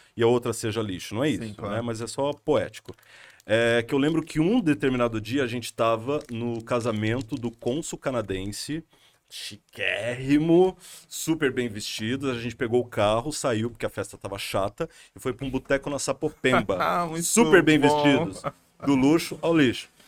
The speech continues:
Speaker 2: Muito
Speaker 1: Mas
Speaker 2: bom.
Speaker 1: assim, é saber transitar entre os lugares. Pra você saber transitar entre os lugares, você tem que ter humildade.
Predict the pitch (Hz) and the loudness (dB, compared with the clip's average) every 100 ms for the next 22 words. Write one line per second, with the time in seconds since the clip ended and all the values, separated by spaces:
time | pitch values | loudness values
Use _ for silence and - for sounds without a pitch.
0 | _ 127 - 123 165 185 170 165 196 165 | _ -14 -6 0 2 2 2 2 4 4
1 | 196 202 175 185 185 175 165 160 139 123 | 4 2 2 4 6 6 4 0 -2 2
2 | 147 165 - 208 254 220 - 160 156 160 | 4 4 2 0 2 0 0 0 0 -2
3 | 147 151 135 147 135 139 151 180 185 175 | 0 0 0 -6 -4 -2 -2 -4 -8 -6
4 | 190 214 233 117 104 - - | -6 -4 0 0 0 -2 -12